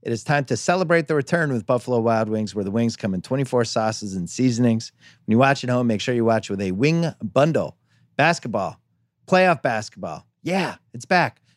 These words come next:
No better way to watch than with Buffalo Wild Wings. And if you wanna follow, uh, our content, you can go to the ringer dot com,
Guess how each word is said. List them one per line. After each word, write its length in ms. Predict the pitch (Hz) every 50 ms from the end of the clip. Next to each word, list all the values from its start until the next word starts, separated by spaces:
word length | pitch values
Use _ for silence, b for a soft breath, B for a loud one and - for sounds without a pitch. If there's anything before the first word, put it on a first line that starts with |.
| _ _
No 160 | - 143 160
better 220 | 160 185 175 170 160
way 120 | 156 151
to 80 | 147 139
watch 440 | 135 139 135 131 131 127 - -
than 200 | - 117 113 110
with 220 | 110 110 107 92 _
Buffalo 320 | 113 110 101 - 117 110
Wild 320 | 104 101 110 110 110 110 104
Wings. 460 | 107 110 107 107 104 - - - _ _ _ _ _ _ _ -
And 60 | 117
if 100 | - -
you 60 | 143
wanna 160 | 147 156 160
follow, 500 | - - 160 160 165 170 170 160 151 143
uh, 380 | 135 131 123 120 113 107 95 -
our 160 | - 131 151
content, 480 | 165 - - 131 117 113 113 - 117 113
you 60 | 113
can 80 | 110 113
go 60 | 127
to 40 | 123
the 100 | 110 107
ringer 220 | 117 127 131 127
dot 180 | 123 120 117 -
com, 380 | - 123 120 117 113 113 107